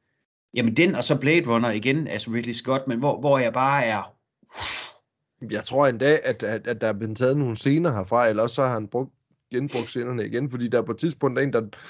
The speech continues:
Speaker 2: der drømmer om enhjørninge, der løber rundt. Og det minder meget om de enhjørning, der er med i den her film. Hvis du husker det.
Speaker 1: Jo, men jeg kan sagtens huske det. Altså, man siger,
Speaker 2: Ja.
Speaker 1: altså, Le-, Legend laver han jo,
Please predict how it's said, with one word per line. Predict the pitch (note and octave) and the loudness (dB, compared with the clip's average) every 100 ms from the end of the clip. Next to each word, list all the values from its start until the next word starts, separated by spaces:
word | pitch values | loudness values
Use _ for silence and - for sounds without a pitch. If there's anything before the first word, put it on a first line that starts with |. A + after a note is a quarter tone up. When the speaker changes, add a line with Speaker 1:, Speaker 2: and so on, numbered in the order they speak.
| - - | -14 -6
Speaker 2:
der | A2+ | -2
drømmer | - C3+ F3+ | 4 4 6
om | D3 A2 A2 | 4 0 -4
enhjørninge, | A#2 B2+ A#2 G2+ G2+ G#2+ G2+ F#2+ _ _ _ _ | -6 -2 0 0 -2 -4 -8 -12 _ _ _ _
der | G#2+ | -4
løber | G#2 G2+ | -2 -2
rundt. | G#2 A2+ A#2 - - _ | 0 0 -2 -12 -18 _
Og | A#2 C#3 | -2 0
det | C3+ | 0
minder | C#3 C3+ C#3+ D3 D3 | 0 4 6 6 6
meget | C3+ C3 C3 C#3 D#3 | 4 4 4 4 4
om | C3 A#2 | 0 -6
de | B2+ C3 - _ _ - _ B2 | -6 -8 -8 _ _ -20 _ -8
enhjørning, | B2 C3 A#2 G#2+ A#2 A2 | -6 -2 0 0 -2 -4
der | G#2+ | -4
er | |
med | G#2+ A2 | -2 -2
i | A#2 | 0
den | A2 A#2 | -2 -4
her | A#2+ | -6
film. | F#2 A2 G2 G2 _ _ _ _ _ _ _ _ _ _ | -4 -4 -4 -10 _ _ _ _ _ _ _ _ _ _
Hvis | G#2+ | -14
du | G#2+ G#2+ | -8 -6
husker | A#2+ A#2 G2+ | -6 -4 -4
det. | G#2+ - _ _ _ | -4 -8 _ _ _
Speaker 1:
Jo, | B2 F#3 | 4 6
men | D#3 | 6
jeg | C#3 | 4
kan | B2 | 2
sagtens | G#2+ C#3 - G2+ | 2 0 0 -4
huske | C#3 C#3 - | -2 -4 -4
det. | G2+ - | -4 -2
Altså, | A2+ | -2
man | A2 A2 | -4 -2
siger, | A2+ G2+ | -2 -2
Speaker 2:
Ja. | |
Speaker 1:
altså, | G#2+ F#2+ | -4 -6
Le-, | - C3 B2+ | -4 -2 0
Legend | F#3 D#3+ B2 | 0 0 -4
laver | A2+ C3 D#3+ C#3 | -2 -2 0 0
han | A2 G#2 | -2 -6
jo, | G2 G2 F#2 F2+ D#2+ C#2+ B1+ G#1+ G1+ G1+ - | -8 -10 -10 -12 -12 -12 -14 -16 -20 -20 -20